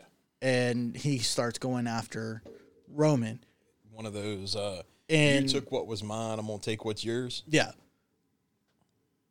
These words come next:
Speaker 1: A-, actually, I kinda like that.
Speaker 2: That would be cool.
Speaker 1: I,
Speaker 2: Which
Speaker 1: I
Speaker 2: means it's not gonna happen, but
Speaker 1: Yeah.
Speaker 2: it would be cool. <laughs>
Speaker 1: It, it elevates, Big E is destined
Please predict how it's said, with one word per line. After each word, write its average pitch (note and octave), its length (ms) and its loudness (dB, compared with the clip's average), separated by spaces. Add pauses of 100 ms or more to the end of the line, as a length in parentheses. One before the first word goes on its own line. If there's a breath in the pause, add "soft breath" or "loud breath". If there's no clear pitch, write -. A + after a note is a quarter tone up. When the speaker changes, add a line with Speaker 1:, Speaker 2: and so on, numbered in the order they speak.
(240)
Speaker 1:
A-, - 240 -2
actually, - 340 -2
I - 20 -6
kinda A3 240 -6
like - 220 -8
that. - 180 -16 (560 loud breath)
Speaker 2:
That C#3 140 -6
would F3 140 0
be F#3 120 -4
cool. F3 320 0 (320)
Speaker 1:
I, - 140 -8
Speaker 2:
Which D3 140 0
Speaker 1:
I - 40 0
Speaker 2:
means D3+ 160 0
it's A#2 100 -8
not D3 120 2
gonna A2 140 0
happen, B2+ 420 -2
but D#3+ 160 -4
Speaker 1:
Yeah. E3+ 160 8
Speaker 2:
it - 20 6
would C#3 100 4
be B2+ 60 2
cool. D3 500 2
<laughs> - 40 -20
Speaker 1:
It, E3 240 2
it D3+ 180 6
elevates, D#3 420 6
Big F3 200 6
E G3 140 2
is C#3+ 140 2 (1120)
destined C3 680 0